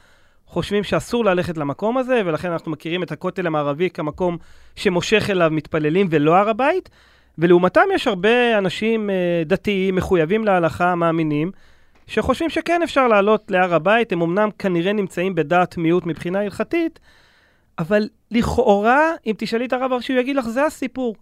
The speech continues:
יש פה סיפור של אנשים שעוברים על ההלכה, ואנחנו כרבנים הראשיים מחויבים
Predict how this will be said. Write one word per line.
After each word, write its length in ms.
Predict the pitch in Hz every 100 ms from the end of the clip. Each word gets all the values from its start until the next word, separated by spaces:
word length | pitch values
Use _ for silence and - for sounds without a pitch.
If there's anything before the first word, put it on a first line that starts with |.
| -
יש 120 | 254
פה 120 | -
סיפור 580 | 240 214 - 240 240 233 - - - -
של 220 | - 202 185
אנשים 340 | 180 - 226
שעוברים 400 | - 170 180 233
על 100 | 208
ההלכה, 420 | 175 151 - 247 214
ואנחנו 640 | 165 202 277 - 247 214
כרבנים 560 | 196 170 151 160 226
הראשיים 360 | 220 156 - 262
מחויבים 640 | 233 - 190 151 196 226